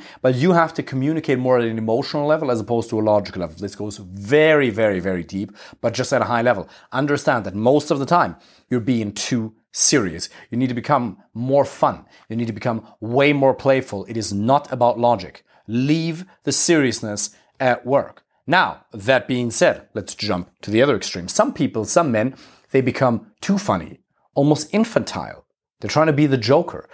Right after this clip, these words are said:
They're trying to be the entertainer, and then she can't take you serious anyway. If every sentence, if every second sentence is a joke, and you're not able to have any conversation with any degree of substance either,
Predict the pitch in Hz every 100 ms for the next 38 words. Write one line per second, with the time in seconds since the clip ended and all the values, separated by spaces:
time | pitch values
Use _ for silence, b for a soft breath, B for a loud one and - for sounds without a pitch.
0 | B - 113 151 135 123 120 B - 120
1 | 135 139 - 120 165 175 107 104 113 120
2 | 113 117 117 117 - 117 104 104 123 107
3 | 98 95 - - 117 92 - 110 - 160
4 | 160 135 - 143 131 78 - - B B
5 | B - - 185 175 - 165 131 113 151
6 | 156 123 113 90 76 107 139 113 - _
7 | _ _ _ _ _ _ - 107 117 131
8 | 120 123 101 85 107 101 90 - B B
9 | - 135 131 127 98 98 131 139 - -
10 | 78 87 _ _ 107 110 131 131 117 104
11 | 117 107 - - - - 98 95 170 123
12 | 107 -